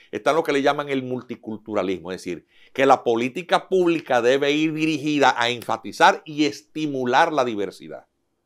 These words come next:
porque eso es mayor riqueza cultural y bla, bla, bla, bla. Pero ¿qué ocurre? Cuando tú generas un, un movimiento hacia la multiculturalidad o la diversidad,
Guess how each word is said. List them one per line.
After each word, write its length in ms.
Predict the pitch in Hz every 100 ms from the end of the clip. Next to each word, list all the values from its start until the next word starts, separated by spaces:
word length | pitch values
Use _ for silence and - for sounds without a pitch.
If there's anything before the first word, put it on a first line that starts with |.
| _ _ _ _ _ _ _ _ _ _ _ _ _ _
porque 180 | 85 -
eso 120 | 110
es 60 | 110
mayor 300 | 98 104 82
riqueza 320 | 80 87 -
cultural 720 | 85 85 165 208 208 196 180
y 80 | 139
bla, 260 | 120 123
bla, 200 | 117 113
bla, 160 | 113 104
bla. 160 | 95 95
Pero 160 | 123
¿qué 80 | 190
ocurre? 500 | 202 165 123 85 69 _ _ _ _ _ _ _ _ _ _ _ _ _ _ _ _ _ _ -
Cuando 360 | 202 220 214
tú 120 | 262
generas 540 | 262 254 226 226 202 -
un, 420 | 190 196 196 185
un 280 | - 175 175
movimiento 540 | 175 170 156 156 160 156
hacia 180 | -
la 120 | 139 127
multiculturalidad 1120 | 127 139 127 127 117 110 110 107 98 92 92
o 120 | 117 117
la 100 | 120
diversidad, 920 | 131 123 123 - 120 113 110 92